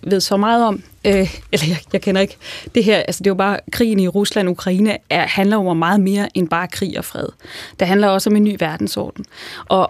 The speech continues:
og, og du siger selv, på en eller anden måde er det her jo måske en permanent tilstand.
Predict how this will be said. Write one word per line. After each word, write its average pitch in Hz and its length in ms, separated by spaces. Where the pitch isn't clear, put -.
og, 175 240
og 180 120
du 196 80
siger 226 200
selv, 202 280
på 220 100
en 202 40
eller 202 120
anden 202 80
måde 202 100
er 196 60
det 196 120
her 202 120
jo 175 280
måske 202 240
en 202 160
permanent 196 500
tilstand. 214 560